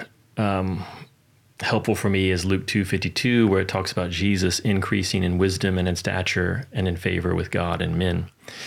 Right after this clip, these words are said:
And you see four broad areas of development there from Jesus himself, you know, wisdom, stature, favor with God, favor with men. And so you can think about his, his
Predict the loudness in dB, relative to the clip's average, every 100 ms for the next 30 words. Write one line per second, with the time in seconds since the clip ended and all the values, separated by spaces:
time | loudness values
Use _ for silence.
0 | -10 -10 -10 -8 -10 -6 0 4 4 4
1 | 4 4 2 2 6 6 4 0 -2 2
2 | 2 2 2 2 4 2 2 0 0 2
3 | 2 2 0 0 2 2 0 0 -2 0
4 | 0 0 -2 -2 -2 -4 -4 -4 -2 -4
5 | -10 -20 _ 2 2 4 2 2 0 -2
6 | -2 0 0 0 -4 -12 _ -2 0 0
7 | 0 0 0 0 -4 -8 _ -2 0 0
8 | 0 0 0 0 -2 -8 _ -18 -14 -12
9 | -14 -6 -2 2 4 4 2 0 0 0
10 | -2 0 0 -2 -2 2 4 4 2 0
11 | -2 0 2 2 0